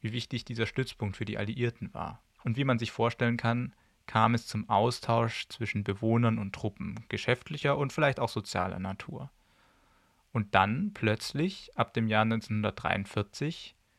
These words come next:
begannen mehrere Menschen eine Nervenerkrankung zu entwickeln. Diese Erkrankung, so bestätigt durch Experten,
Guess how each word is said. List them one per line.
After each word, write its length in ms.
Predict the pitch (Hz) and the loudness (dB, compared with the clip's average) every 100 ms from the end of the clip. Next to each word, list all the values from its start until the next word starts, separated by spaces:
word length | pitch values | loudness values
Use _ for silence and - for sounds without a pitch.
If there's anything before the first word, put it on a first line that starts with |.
| _ _ _ | _ _ _
begannen 420 | 123 120 123 135 | 4 4 4 2
mehrere 460 | 123 135 143 131 123 | 0 0 -2 -2 2
Menschen 500 | 107 104 113 131 117 | 4 4 2 -2 -2
eine 220 | 107 107 | 0 2
Nervenerkrankung 800 | 120 135 - 104 - 98 95 98 | 4 2 2 -2 -2 -6 -6 -6
zu 100 | - | -6
entwickeln. 540 | 107 - - - - - _ _ _ | -8 -8 -12 -12 -12 -16 _ _ _
Diese 240 | 123 120 120 | -4 -2 -2
Erkrankung, 760 | 98 - 92 101 - 147 185 | -4 -4 -4 -2 -2 -2 -2
so 140 | 151 104 | -2 -4
bestätigt 720 | 104 - 104 113 113 - - | -4 -2 -2 -2 -8 -12 -10
durch 200 | - 104 | -6 -4
Experten, 840 | - - - 101 101 104 139 165 | -6 -12 -8 0 0 2 -2 -4